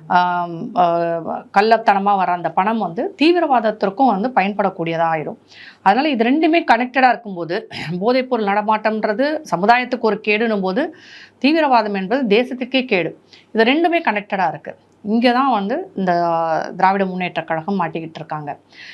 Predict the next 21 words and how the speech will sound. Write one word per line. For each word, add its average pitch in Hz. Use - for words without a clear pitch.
இப்ப 254
இன்னைக்கு 339
தான் 311
நடந்தா, 247
இப்ப 240
நேத்து 320
பாத்தீங்கன்னா, 254
நூத்தி 254
ஐம்பது 226
கோடி 214
ஒரு 214
போதைப் 220
பொருள் 190
வந்து 190
மாட்டிட்டு 180
இருக்கு. 156
அஹ், 175
பொதிகை, 202
அஹ், 175
ரயில்ல 175
வந்து 175